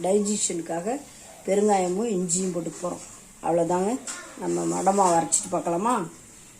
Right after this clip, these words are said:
இப்போ பாருங்க, அந்த நம்ம பால் பொங்கலுக்கு சைட் டிஷ்ஷா அந்த கொ-, குழம்பு ரெடி ஆயிடுச்சு. இதுல வந்து நம்ம அரைச்சு வச்ச பொடியெல்லாம் போட்டாச்சு,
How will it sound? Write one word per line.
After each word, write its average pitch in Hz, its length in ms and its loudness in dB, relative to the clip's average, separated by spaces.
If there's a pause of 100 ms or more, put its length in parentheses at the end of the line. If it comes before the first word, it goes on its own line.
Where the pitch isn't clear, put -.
(840)
இப்போ - 140 -6 (100)
பாருங்க, 233 280 6 (520)
அந்த 208 160 2 (460)
நம்ம 190 140 2 (1000)
பால் 254 260 12
பொங்கலுக்கு 214 380 8 (100)
சைட் 214 220 10
டிஷ்ஷா 233 340 8
அந்த 202 120 6 (120)
கொ-, 190 180 8 (100)
குழம்பு 208 300 8 (280)
ரெடி 190 240 6
ஆயிடுச்சு. 202 380 8 (680)
இதுல 214 280 8
வந்து 208 220 4
நம்ம 214 180 6
அரைச்சு 196 280 6
வச்ச 214 160 4 (100)
பொடியெல்லாம் 214 500 6
போட்டாச்சு, 190 440 6